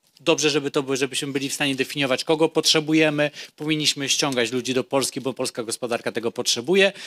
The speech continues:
Tylko brakuje mi jednego elementu i to dotyczy tak samo pana programu, jak i, e, jak i tej normalnej ścieżki z pozwoleniem na pracę.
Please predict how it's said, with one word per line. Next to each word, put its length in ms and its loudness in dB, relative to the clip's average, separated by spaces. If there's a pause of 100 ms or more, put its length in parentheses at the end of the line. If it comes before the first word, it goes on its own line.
(120)
Tylko 140 -4
brakuje 260 2
mi 80 4
jednego 280 4
elementu 320 2
i 60 -2
to 120 2
dotyczy 340 0
tak 180 2
samo 200 0
pana 220 0
programu, 400 2
jak 200 4
i, 340 0
e, 360 4 (100)
jak 280 2
i 260 -6
tej 280 2
normalnej 560 2
ścieżki 340 -2
z 60 -8
pozwoleniem 340 2
na 100 0
pracę. 400 -4